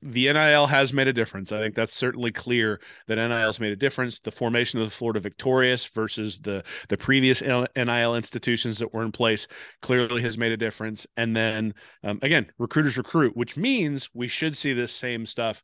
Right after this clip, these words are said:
in twenty twenty-five. And if we don't see this kind of same class in twenty twenty-five, then what that means is that N I L made a huge difference and the funds came back. <laughs> The, the, the funds were limited for the twenty twenty-five class. Hopefully that's not the case.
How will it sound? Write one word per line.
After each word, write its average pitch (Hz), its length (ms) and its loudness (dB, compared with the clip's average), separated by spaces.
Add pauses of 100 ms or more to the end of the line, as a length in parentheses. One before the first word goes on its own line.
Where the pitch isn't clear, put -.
(480)
in 120 140 -2
twenty 117 260 -2
twenty-five. 113 640 -2 (100)
And 120 140 0
if 123 200 0
we 117 120 -4
don't 165 240 -2
see 127 180 -4
this 113 300 -6
kind 117 240 -2
of 101 120 -10 (100)
same 110 260 -6
class 110 300 -4
in 120 60 -12
twenty 113 200 -4
twenty-five, 104 520 0 (360)
then 131 120 2
what 123 120 2
that 117 180 2
means 123 260 0
is 110 180 -4
that 110 120 -2
N 113 120 0
I 110 120 0
L 110 140 0
made 107 160 -2
a 104 40 -4
huge 107 280 -8
difference 151 460 -4
and 104 280 -6
the 110 100 -2
funds 127 300 0
came 110 240 -2
back. 117 100 -8 (340)
<laughs> - 120 2 (360)
The, 160 400 2 (360)
the, 165 160 4
the 151 100 -2
funds 160 380 0
were 143 120 0
limited 147 380 2
for 139 60 -12
the 131 80 -4
twenty 131 240 -4
twenty-five 123 480 -4
class. 143 320 -2
Hopefully 143 300 -4
that's 120 160 -6
not 110 120 -8
the - 80 -20
case. 113 300 -2